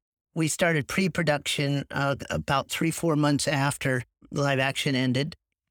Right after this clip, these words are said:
And then we got two weeks into production and actually shooting. And then covid pulled the, the plug temporarily for about three and a half months.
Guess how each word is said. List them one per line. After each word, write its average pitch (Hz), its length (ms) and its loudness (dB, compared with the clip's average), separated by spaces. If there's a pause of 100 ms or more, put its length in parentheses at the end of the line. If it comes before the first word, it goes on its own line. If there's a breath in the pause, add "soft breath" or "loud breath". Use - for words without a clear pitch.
(100)
And 143 180 2
then 160 240 4
we 151 140 2
got 156 260 0
two 202 240 2
weeks 180 340 2
into 156 280 2
production 165 680 0
and 143 160 4
actually 151 420 0
shooting. 139 800 2
And 143 300 0
then 143 480 2
covid 135 440 2
pulled 135 240 0
the, 123 160 0 (380)
the 143 420 2
plug 143 380 2
temporarily 127 760 2
for 131 180 -2
about 123 360 0 (260)
three 139 300 0
and 127 80 4
a 120 60 2
half 123 260 -2
months. 127 440 0